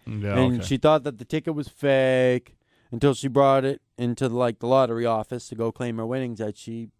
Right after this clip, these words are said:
Speaker 2: like, it really hit her then.
Speaker 1: It's like, "Is this real?" "Yeah,
Speaker 2: No, yeah,
Speaker 1: congratulations."
Speaker 2: 'cause
Speaker 1: Like,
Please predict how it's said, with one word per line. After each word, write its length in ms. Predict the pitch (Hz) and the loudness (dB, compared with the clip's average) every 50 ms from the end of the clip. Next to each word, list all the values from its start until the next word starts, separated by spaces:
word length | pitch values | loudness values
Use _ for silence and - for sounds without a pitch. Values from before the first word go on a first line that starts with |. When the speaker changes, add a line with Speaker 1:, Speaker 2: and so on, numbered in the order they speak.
| _ _ - | _ _ -12
Speaker 2:
like, 180 | 113 107 104 - | -12 -10 -10 -8
it 80 | 117 | -4
really 320 | 123 135 156 151 147 139 120 | 0 2 2 2 2 0 -2
hit 140 | 135 143 139 | -2 -2 -2
her 120 | 127 110 | -2 -4
then. 300 | 104 95 87 82 80 - _ _ _ _ | -4 -8 -14 -16 -20 -20 _ _ _ _
Speaker 1:
It's 100 | - - | -6 -2
like, 180 | 156 147 135 147 196 | -2 -2 -2 -2 -4
"Is 80 | 175 | -2
this 180 | 165 196 175 - | 0 0 0 2
real?" 260 | 190 185 185 175 - - | 2 2 2 0 -2 -2
"Yeah, 120 | - 131 139 | -2 -2 -2
Speaker 2:
No, 40 | 110 | -2
yeah, 60 | 101 - - 101 - | -6 -12 -18 -18 -12
Speaker 1:
congratulations." 760 | - 117 117 247 277 240 - 110 123 277 302 277 185 120 98 | -6 0 4 4 6 6 4 4 4 6 6 6 4 2 2
Speaker 2:
'cause 240 | - 170 160 123 - | 0 0 0 -2 -4
Speaker 1:
Like, 120 | 113 95 | -12 -14